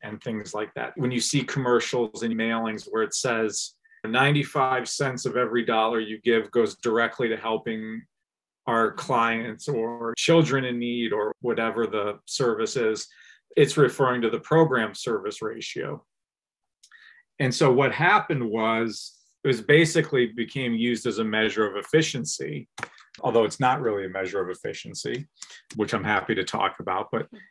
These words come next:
it became a shorthand for a measure of efficiency. And so the, the less you spent on overhead, the more efficient you were deemed and, and the more worthy of trust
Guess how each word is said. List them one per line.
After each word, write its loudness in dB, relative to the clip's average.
it -2
became 0
a 4
shorthand 2
for -4
a -6
measure -4
of -6
efficiency. -6
And -2
so 0
the, 2
the 0
less 2
you 0
spent -4
on 0
overhead, 2
the -6
more 0
efficient 0
you -6
were -6
deemed -8
and, -2
and -14
the -8
more -2
worthy 4
of -8
trust 0